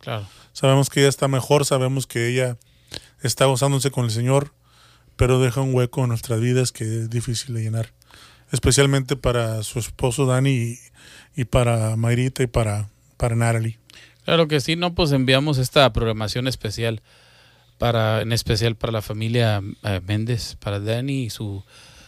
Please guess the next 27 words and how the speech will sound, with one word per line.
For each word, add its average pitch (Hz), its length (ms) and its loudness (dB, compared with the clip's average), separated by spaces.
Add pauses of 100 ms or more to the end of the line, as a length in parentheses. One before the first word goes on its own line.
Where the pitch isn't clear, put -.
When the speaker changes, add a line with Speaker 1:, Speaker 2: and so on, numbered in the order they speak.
(120)
Speaker 1:
toda 135 220 2
su 101 100 -4
familia, 98 380 -6
sus - 240 -8
hijas, 104 380 -2
que - 120 -8
el 101 60 -6
Señor, 107 280 -6
¿verdad? 135 240 0
Pues 160 100 -4
los 147 140 -4
fortalezca. 107 720 -6 (460)
Y 131 100 -2
esta 127 260 0
programación 117 480 -2
la 135 80 0
dedicamos, 120 680 -4
eh, 104 240 -6
obviamente 113 460 -4
para 104 200 -2
el 101 80 -6
Señor 107 320 -6
primero 113 340 -6
y 139 60 -4
también 127 300 -4
para 113 260 -4
ellos 113 340 -6